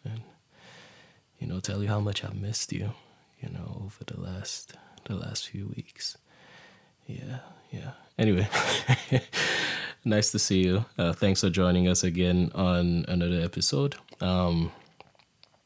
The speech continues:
I want to start off with more of a serious tone, right? Um, not too long ago, um, I was,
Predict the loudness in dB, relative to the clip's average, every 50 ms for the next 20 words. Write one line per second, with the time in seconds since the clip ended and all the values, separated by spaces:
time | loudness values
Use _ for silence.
0 | _ -20 _ -18 -16 -16 -16 -18 -20 _ _ _ _ _ _ 2 4 6 6 6
1 | 6 6 6 4 6 6 6 6 6 6 4 4 0 -4 -6 -4 0 2 2 2
2 | 2 0 -4 -4 0 2 4 6 6 6 6 4 4 2 2 2 2 2 2 2
3 | 0 0 0 -2 -2 -2 -4 -4 -4 -4 -6 -8 -10 -12 _ _ -6 -4 -4 -4
4 | -6 -6 -8 -12 -14 _ -8 -6 -4 -4 -4 -4 -4 -6 -6 -8 -12 -14 -20 _
5 | _ _ _ _ _ _ _ _ -20 -20 -20 -20 -20 -20 -20 -20 -20 -20 -20 _
6 | _ _ _ _ _ _ -2 2 4 4 4 4 2 2 2 2 2 2 2 0
7 | -2 -4 -6 -6 -8 -6 -6 -8 -8 -10 -12 _ _ _ _ _ _ _ _ _
8 | -8 -6 -4 -2 -2 -2 -2 -2 -2 -2 -2 -2 -2 -4 -4 -6 -8 -12 -16 -20
9 | _ _ _ _ _ _ _ _ _ _ _ _ _ _ -6 -4 -4 -4 -4 -6
10 | -8 -6 -2 -2 -2 -2 -2 -6